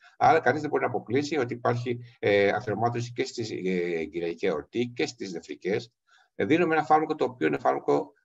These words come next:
του άξονα, που ξέρουμε ότι αν υπάρχει στένωση των νεφρικών αρτεριών μπορεί να προκαλέσει, ε, αύξηση της κρεατινίνης.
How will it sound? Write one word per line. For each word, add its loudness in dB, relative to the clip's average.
του 2
άξονα, 0
που -12
ξέρουμε 2
ότι 2
αν 6
υπάρχει 0
στένωση -4
των -6
νεφρικών -4
αρτεριών 0
μπορεί 0
να -4
προκαλέσει, -2
ε, 4
αύξηση 0
της -10
κρεατινίνης. -6